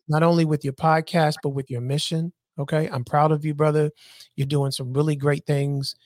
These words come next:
and I wish you all the best of luck and the continued success that you're having. So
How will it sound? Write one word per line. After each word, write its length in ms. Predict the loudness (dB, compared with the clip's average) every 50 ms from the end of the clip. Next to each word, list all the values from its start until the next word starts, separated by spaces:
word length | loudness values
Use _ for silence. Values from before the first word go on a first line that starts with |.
| _ _ _ _ _ -4
and 360 | -2 0 0 0 0 -2 -6 -8 _ _ -4
I 80 | -4
wish 280 | -2 0 -2 -2 -2 -4
you 100 | -6 -8 _ _ 2
all 420 | 4 6 6 6 4 4 2 -2 _ _ _ _ _ _ _ -4
the 80 | 0
best 280 | 2 2 2 2 2 -2
of 120 | -4 0
luck 300 | 0 0 0 0 -4 -10 -20 _ _ -4
and 160 | -2 -2 0
the 40 | -2
continued 580 | -2 -4 -6 -4 -2 0 0 0 0 0 -2
success 400 | -4 -6 -8 -4 -2 0 0 0 -2
that 160 | -4 -6 -6
you're 140 | -6 -4 -4
having. 440 | -2 -2 -4 -4 -6 -8 -10 -12 -10
So 360 | -2 2 2 4 4 2 -2